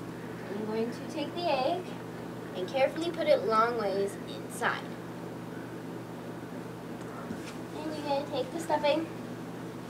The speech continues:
and you're gonna put it in on the other side. So the egg's gonna be safe inside there. Just gonna lay down there. Then you're gonna take your egg and you're gonna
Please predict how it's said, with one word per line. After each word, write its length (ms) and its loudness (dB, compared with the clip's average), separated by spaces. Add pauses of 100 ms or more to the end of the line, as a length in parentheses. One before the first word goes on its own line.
(320)
and 1120 2 (920)
you're 100 -4
gonna 240 2
put 80 4
it 160 4
in 180 -2 (720)
on 180 2
the 120 6
other 160 2
side. 160 -6 (1000)
So 120 0
the 180 6
egg's 240 6
gonna 180 2
be 120 0
safe 340 -2
inside 380 4
there. 100 -6 (920)
Just 140 -6
gonna 260 2 (140)
lay 140 -4
down 240 -4
there. 260 0 (1300)
Then 160 4
you're 100 4
gonna 260 4
take 240 -2
your 140 2
egg 480 0 (1120)
and 140 -2
you're 140 0
gonna 280 2